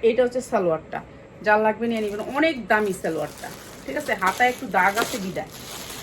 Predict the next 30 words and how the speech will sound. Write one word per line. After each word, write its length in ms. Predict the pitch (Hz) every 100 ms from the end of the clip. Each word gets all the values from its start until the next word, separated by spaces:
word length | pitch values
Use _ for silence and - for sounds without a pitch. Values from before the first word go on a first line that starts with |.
| -
দুবাই 320 | 196 269 285 302
চেরির 280 | 294 285
ভিতরে, 300 | 262 - 277
দুবাই 440 | 269 202 247 269 269
চেরির 300 | 269 247 240
ভিতরে 220 | 214 233
একেবারে, 720 | 208 240 277 262 262 262 262 254 - -
মানে, 280 | - 190 185 185
দামি 260 | 190 254
কাপড়, 380 | 269 262 254 277 - - - - -
দুবাই 260 | 214 247 254
চেরির 260 | 262 247
ভিতরে। 280 | 220 214 262
এই 100 | 208
যে 80 | 175
অনেক 180 | 170 190 -
সুন্দর, 280 | 269 208 165
মাত্র 340 | 190 226 -
এক 220 | 254 233
হাজার 180 | 208 185 -
টাকা, 220 | 151 - - - - -
যার 140 | 226 220
লাগে 220 | 220 214
নিয়ে 160 | 220 196
নিবেন, 200 | 160 160 -
এক 280 | 240 262 -
হাজার 220 | 220 196 -
টাকা, 220 | 170 - - - - - -
ঠিক 120 | 240 269
আছে? 240 | 269 233